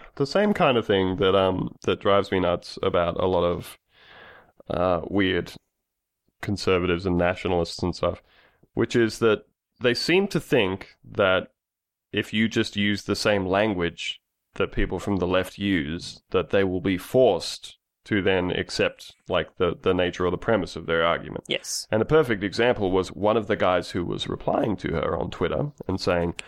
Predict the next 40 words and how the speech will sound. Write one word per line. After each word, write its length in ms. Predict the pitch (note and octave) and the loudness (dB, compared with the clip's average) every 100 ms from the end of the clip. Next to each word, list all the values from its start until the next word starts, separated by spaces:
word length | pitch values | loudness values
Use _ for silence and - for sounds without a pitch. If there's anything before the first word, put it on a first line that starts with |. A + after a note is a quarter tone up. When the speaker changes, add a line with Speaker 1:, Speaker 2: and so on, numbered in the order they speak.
| - - - | -18 -12 -2
Speaker 1:
"Oh, 360 | A#2+ G#2+ E2+ - | 0 0 0 0
I 220 | A2+ B2+ | 2 2
thought 320 | - F#2 D#2+ | 2 -2 -2
that 160 | - - | -6 -4
you 120 | F2 | -2
were 100 | E2+ | -2
going 260 | F2+ F#2 F2+ | 0 0 0
to 60 | |
be, 340 | E2 F2+ E2+ D#2+ _ _ _ _ - | 0 0 -2 -4 _ _ _ _ -4
you 140 | G2+ | 0
know, 220 | F2 F#2 - | 2 0 2
a, 880 | F#2 E2+ E2 - _ _ _ - | 2 2 0 -4 _ _ _ -4
a 80 | F#2 - _ _ _ _ | -4 -4 _ _ _ _
thoughtful 640 | - - A#2+ - A2 G2 | -8 2 2 2 2 2
voice 380 | F#2+ A2 A#2 G2 | 2 2 2 0
for 160 | - G2+ | 0 2
an 80 | F#2+ | 2
inclusive 600 | F#2 - A#2+ A#2 - F#2+ | 0 -2 0 2 2 -2
society, 720 | - E2+ - A2 D#3 B2 E2+ | -2 -2 0 2 2 2 -2
but 220 | D#2+ E2+ | -4 -4
here 140 | - A#2+ | -2 -2
you 240 | G2+ F#2 | 0 2
are 180 | F#2+ F#2 | 2 2
saying 340 | - G2+ G2 | 2 0 0
this 160 | F#2 - | 0 -2
stuff." 400 | - - - - _ _ _ _ | 0 0 0 -6 _ _ _ _
And 80 | C3+ | 0
I 60 | D3 | 2
go 140 | F3+ | 4
and 80 | E3+ | 4
look 240 | B2+ C#3 - | 4 4 2
at 220 | A#2 G#2+ | -2 0
this 220 | A2 - | -2 -2
dude's 580 | A2 G2+ F#2+ F#2 - - - | 0 2 2 -2 -14 -16 -8
posts 440 | - G#2+ G#2 - | 0 0 0 -6
on 220 | - G2 F2 | -2 0 0
Twitter, 440 | G2+ F#2 F2+ G2 - - | 0 4 4 2 -2 -2
and 240 | G2+ G2 | 2 4
they 120 | G2 G2 | 4 6
are 200 | F#2 | 4